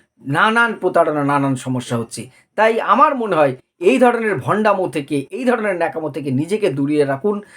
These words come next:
নিজের পরিচিত মানুষজনকে দূরে থাকতে সচেতন করুন। আপনাদের কি মনে হয়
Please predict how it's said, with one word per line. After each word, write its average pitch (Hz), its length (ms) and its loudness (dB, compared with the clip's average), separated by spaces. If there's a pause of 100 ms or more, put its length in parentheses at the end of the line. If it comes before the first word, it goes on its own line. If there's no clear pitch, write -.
(140)
নিজের 226 300 4
পরিচিত 208 380 0
মানুষজনকে 131 580 2
দূরে 135 400 2
থাকতে 156 560 -6 (220)
সচেতন 240 640 2
করুন। 123 260 -6 (200)
আপনাদের 214 460 2
কি 220 120 -4
মনে 214 200 2
হয় 214 220 0